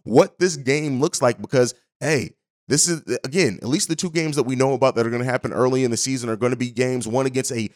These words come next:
very good playoff team and then a second one against a young, talented team that is going to do some things and I think shock some people this season as well. So, hey, as it stands right now, the Bulls, they're gonna open the season with, with much better competition. I,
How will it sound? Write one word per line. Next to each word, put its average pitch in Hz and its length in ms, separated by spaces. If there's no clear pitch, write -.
very 151 220
good 135 180
playoff 123 280
team 120 260
and 117 80
then 117 160
a 120 80
second 151 320
one 123 80
against 127 320
a 120 40
young, 135 440
talented 160 480
team 170 240
that 123 140
is 175 180
going 208 320
to 165 160
do 160 220
some 151 160
things 151 240
and 131 60
I - 20
think 165 180
shock 147 300
some 147 140
people 143 280
this 127 160
season 120 300
as 98 100
well. 156 400
So, - 300
hey, 214 280
as 180 140
it 175 60
stands 196 280
right 190 220
now, 202 340
the 123 80
Bulls, 208 460
they're 233 100
gonna 233 180
open 220 280
the 226 80
season 226 400
with, 240 180
with 240 240
much 214 260
better 202 200
competition. 151 480
I, 147 40